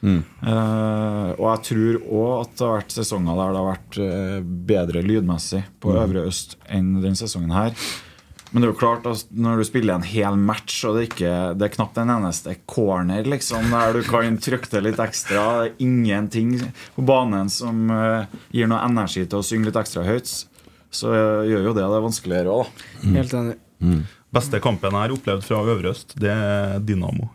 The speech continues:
Speaker 4: tjue nitten.
Speaker 3: Ja.
Speaker 4: Tror jeg. Det var jævlig bra.
Speaker 1: Ja. Eh, jo, og så synes jeg det var, for det var kampen et-, det var, nei, var det da vi røyk?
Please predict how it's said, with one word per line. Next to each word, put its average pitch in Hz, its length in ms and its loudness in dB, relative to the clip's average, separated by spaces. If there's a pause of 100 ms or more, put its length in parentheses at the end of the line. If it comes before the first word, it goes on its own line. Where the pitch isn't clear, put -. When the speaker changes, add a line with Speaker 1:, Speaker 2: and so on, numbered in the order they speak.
(180)
Speaker 4:
tjue 101 260 -2 (220)
nitten. 95 400 -4 (1000)
Speaker 3:
Ja. 117 120 -4 (340)
Speaker 4:
Tror 98 140 4
jeg. 78 80 -4 (840)
Det 104 80 2
var 101 80 0
jævlig 95 420 -2
bra. - 100 -10 (420)
Speaker 1:
Ja. 92 240 4 (960)
Eh, 85 1500 2 (220)
jo, 98 160 4 (120)
og 98 140 0
så 101 100 2
synes 92 240 2
jeg 80 400 0
det 92 120 4
var, 85 220 2 (120)
for 95 140 2
det 87 40 0
var 85 120 -2
kampen 80 380 0
et-, 78 120 -6 (160)
det 98 100 4
var, 85 240 4
nei, 92 140 2
var 87 220 2
det 71 40 -2
da 82 120 2
vi 82 220 2
røyk? 85 560 -2